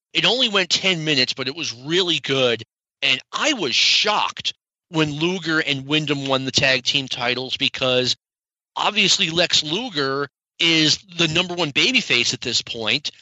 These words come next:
and you're giving him this title. I know it all worked out in the end, but,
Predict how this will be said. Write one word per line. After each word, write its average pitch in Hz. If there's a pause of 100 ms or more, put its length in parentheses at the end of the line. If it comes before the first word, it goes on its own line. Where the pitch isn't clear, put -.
(200)
and 147
you're 175
giving 180
him 165
this 170
title. 156
I 131
know 156
it 151
all 139
worked 135
out 135
in 147
the 135
end, 143
but, 127